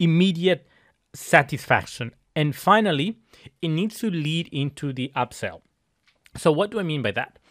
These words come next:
Well, the best way to build an email list is by getting people through the door to subscribe to your email list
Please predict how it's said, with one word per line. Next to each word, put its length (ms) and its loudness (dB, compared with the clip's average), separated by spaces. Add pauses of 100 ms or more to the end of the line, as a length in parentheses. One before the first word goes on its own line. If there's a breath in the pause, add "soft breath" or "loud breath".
(260 loud breath)
Well, 320 4 (680 soft breath)
the 100 0
best 280 2
way 80 6
to 160 -4
build 240 2
an 80 0
email 260 0
list 400 -8
is 200 -2
by 240 2
getting 440 2
people 360 -2
through 260 0
the 100 2
door 360 0
to 160 -4
subscribe 760 2
to 100 -2
your 200 2
email 280 2
list 360 -4